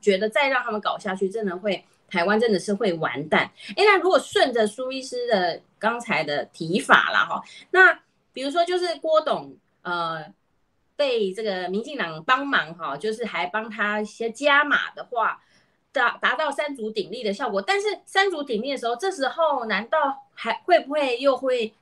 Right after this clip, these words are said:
呃，就是说，因为赖是希望这样子的话，三足鼎立的话，沙卡都赖就会当选嘛。但是因为现在下架民进党，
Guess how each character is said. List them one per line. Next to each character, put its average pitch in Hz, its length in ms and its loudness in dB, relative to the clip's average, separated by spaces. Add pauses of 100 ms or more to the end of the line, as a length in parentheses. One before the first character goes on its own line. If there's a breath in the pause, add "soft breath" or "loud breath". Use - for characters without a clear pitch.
(160)
呃， 185 400 -2 (440)
就 277 140 0
是 285 140 0
说， 269 500 6 (180)
因 359 120 6
为 359 80 10
赖 320 260 6
是 277 160 -14
希 277 180 -8
望 262 220 -2
这 254 80 -6
样 220 160 -4
子 170 80 -12
的 156 60 -6
话， 208 160 -6
三 240 180 -8
足 202 160 -4
鼎 170 220 -12
立 185 160 0
的 160 80 -4
话， 180 120 -4
沙 190 200 0
卡 190 160 2
都 202 380 0
赖 233 220 2
就 196 140 -2
会 196 80 0
当 185 260 -4
选 - 240 -12
嘛。 - 100 -12 (260 soft breath)
但 403 120 -2
是 403 120 -2
因 381 100 0
为 370 100 0
现 349 300 -2
在 311 160 2
下 285 220 -2
架 285 120 -4
民 214 160 -4
进 226 240 -6
党， 170 280 -4